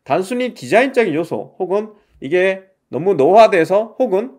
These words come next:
포트가 고장나서 바꾸는 분들도 좀 있긴 있거든요. 이중주체하지 말고 처음부터 좀 고급진 제품 쓰시면은 <laughs> 이번 기회에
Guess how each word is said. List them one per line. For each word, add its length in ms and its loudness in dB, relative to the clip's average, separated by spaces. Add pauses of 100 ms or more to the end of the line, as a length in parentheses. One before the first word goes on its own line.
포트가 420 -6
고장나서 560 0
바꾸는 320 -6
분들도 320 -8
좀 160 -8
있긴 260 -12
있거든요. 480 -6 (420)
이중주체하지 600 -6
말고 280 -4
처음부터 440 -8
좀 140 -12
고급진 380 -10
제품 260 -10
쓰시면은 580 -10 (720)
<laughs> 680 -8
이번 260 -6
기회에 400 -2